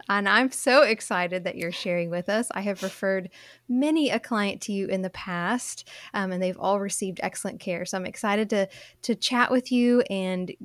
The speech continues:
get to some of these differences. So as you pursued working in the women's health field, what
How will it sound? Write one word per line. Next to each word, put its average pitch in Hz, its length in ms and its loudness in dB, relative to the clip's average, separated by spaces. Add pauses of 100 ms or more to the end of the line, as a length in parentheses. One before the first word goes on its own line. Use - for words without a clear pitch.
(120)
get 285 260 0
to 247 320 -2
some 233 380 0
of 208 180 -6
these 185 220 -8
differences. - 720 -8
So 214 360 -2 (680)
as 240 220 -2
you 285 420 0
pursued 233 760 0 (180)
working 214 640 0
in 190 180 -2
the 170 100 -2
women's 170 340 0
health 175 220 -8
field, 180 480 -6 (500)
what 415 300 -4